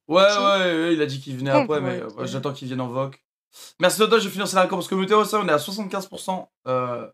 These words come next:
Speaker 1: c'est cool. That's good, mate. That's freaking good. J'ai des yeux bleus. T'as vu, je suis une banane.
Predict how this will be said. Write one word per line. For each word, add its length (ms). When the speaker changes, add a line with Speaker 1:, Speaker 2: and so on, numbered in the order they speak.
Speaker 1:
c'est 120
cool. 340
That's 280
good, 440
mate. 420
That's 360
freaking 520
good. 680
J'ai 80
des 260
yeux 100
bleus. 220
T'as 100
vu, 100
je 60
suis 100
une 80
banane. 540